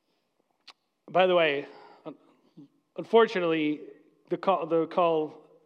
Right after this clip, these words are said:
to go, it, it is more than just these sick missionary c-, trading cards. But I think we should bring those back <laughs> 'cause they were pretty awesome. So the first point I wanted to talk about is, well, why go anywhere? And as I said before,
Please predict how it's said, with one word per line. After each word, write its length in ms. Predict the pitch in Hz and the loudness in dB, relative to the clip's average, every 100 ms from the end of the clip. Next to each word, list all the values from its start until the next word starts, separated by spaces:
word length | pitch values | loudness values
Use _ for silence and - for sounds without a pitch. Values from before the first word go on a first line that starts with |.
| - - | -20 -16
to 100 | 143 | -4
go, 380 | 147 156 143 | 0 2 0
it, 340 | 139 139 143 147 | -2 -6 -8 -4
it 140 | 196 196 | 0 2
is 180 | 185 | 2
more 240 | 151 156 147 | 0 -4 -4
than 140 | 143 | -6
just 240 | 139 139 139 | -8 -10 -14
these 120 | 127 | -14
sick 320 | - 143 - | -10 -10 -10
missionary 560 | 135 - 135 120 113 110 | -14 -14 -16 -16 -16 -18
c-, 80 | 143 143 _ _ | -20 _ _ _
trading 300 | - 120 113 | -10 -10 -10
cards. 380 | 110 104 101 - _ _ _ _ - | -16 -20 -20 -20 _ _ _ _ -6
But 120 | 160 | -4
I 80 | 170 | -4
think 160 | 269 | -4
we 60 | 233 | -6
should 160 | 180 | -6
bring 140 | 165 160 | -6 -6
those 160 | 135 | -8
back 360 | - - - - - _ _ _ - _ - | -12 -20 -20 -20 -20 _ _ _ -20 _ -10
<laughs> 460 | - - - - | -8 -10 -12 -16
'cause 160 | - 165 | -18 -8
they 100 | 165 | -6
were 100 | 165 | -6
pretty 260 | 165 160 147 | -8 -6 -6
awesome. 400 | 120 127 135 127 - - - - | -6 -8 -12 -18 -20 -20 -20 -2
So 320 | - 254 - - - | 4 4 2 -6 -8
the 80 | 240 | 2
first 240 | 320 - | 2 6
point 260 | 262 233 202 | 4 4 4
I 60 | |
wanted 220 | 208 190 | 2 2
to 120 | 175 170 | 0 0
talk 160 | 180 | 0
about 120 | 175 | 2
is, 100 | 170 | 0
well, 180 | 160 190 | 2 4
why 300 | 175 196 220 | 4 4 4
go 320 | 170 170 165 | 2 2 2
anywhere? 420 | 156 151 147 135 135 | 2 -2 -4 -4 -2
And 100 | 170 | 0
as 140 | 180 | 0
I 40 | |
said 160 | 196 233 | 0 0
before, 440 | 202 185 170 160 | 0 0 0 0